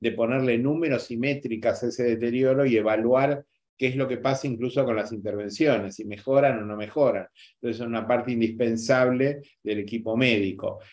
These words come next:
El médico clínico también, porque estos pacientes a veces tienen distintas patologías, y un fenómeno que, que no mencionamos mucho es el de la polipatología. Muchos de estos pacientes tienen distintas enfermedades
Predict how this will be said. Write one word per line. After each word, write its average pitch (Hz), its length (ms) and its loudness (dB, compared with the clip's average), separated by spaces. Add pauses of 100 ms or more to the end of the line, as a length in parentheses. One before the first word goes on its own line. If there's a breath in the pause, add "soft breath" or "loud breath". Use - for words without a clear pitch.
(120)
El 117 140 -2
médico 139 320 4
clínico 160 360 4
también, 143 280 4
porque 113 140 0
estos 127 160 -2
pacientes 139 540 -2
a 117 60 2
veces 127 340 -2
tienen 131 460 0 (220 soft breath)
distintas 120 580 0
patologías, 110 720 0
y 139 60 4
un 127 80 4
fenómeno 131 480 2
que, 101 220 -8 (300 soft breath)
que 110 120 -10
no 117 100 -2
mencionamos 127 640 0
mucho 139 320 4
es 123 100 0
el 113 180 2
de 110 120 2
la 101 200 -2
polipatología. 107 1160 0 (300 loud breath)
Muchos 120 280 4
de 131 60 8
estos 139 220 4
pacientes 143 640 2
tienen 139 320 2
distintas 120 640 0
enfermedades 123 920 0